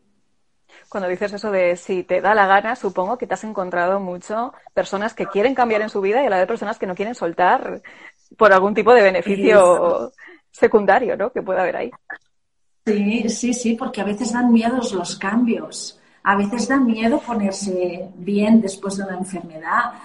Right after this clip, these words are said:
Speaker 2: A veces da miedo el éxito, porque uno está tan acostumbrado al fracaso, al victimismo y a una zona de confort que de alguna manera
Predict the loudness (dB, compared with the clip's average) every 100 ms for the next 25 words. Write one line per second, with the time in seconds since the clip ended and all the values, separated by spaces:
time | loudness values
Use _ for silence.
0 | -8 -4 -2 -4 -6 -4 0 0 0 0
1 | 0 0 -2 -6 -8 -6 -6 -8 -12 _
2 | -8 -6 -2 0 0 -4 -4 -4 -4 -8
3 | -2 0 0 -2 -4 -6 -12 -10 -8 -8
4 | -10 -14 -16 _ -4 0 2 0 -4 -2
5 | 4 4 4 -2 -6 -8 -12 -6 -2 2
6 | 2 4 4 2 0 -2 0 -2 0 -2
7 | -2 -2 0 -2 -6 -20 _ -4 -2 0
8 | 0 2 4 4 4 2 0 -2